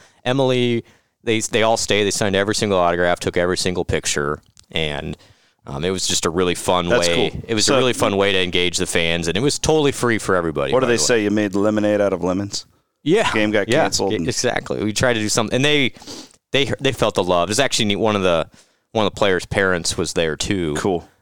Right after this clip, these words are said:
Speaker 1: Um, and it's like, "I didn't realize this fan base was like this." I didn't know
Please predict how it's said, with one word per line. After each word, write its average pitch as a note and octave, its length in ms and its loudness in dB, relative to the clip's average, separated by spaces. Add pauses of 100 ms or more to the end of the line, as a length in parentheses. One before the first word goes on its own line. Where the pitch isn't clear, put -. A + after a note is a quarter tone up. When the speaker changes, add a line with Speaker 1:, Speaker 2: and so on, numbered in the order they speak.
(140)
Speaker 1:
Um, D2+ 560 0 (280)
and F2 80 -4
it's D#2+ 100 -4
like, E2+ 100 -2
"I E2+ 80 0
didn't F#2+ 160 -4
realize F2+ 400 -2
this E2+ 160 -4
fan - 460 -4
base E2 220 -2
was E2 140 -6
like A#2+ 180 -2
this." - 160 -8
I C#2 40 -6
didn't D#2 120 -4
know A2 120 -2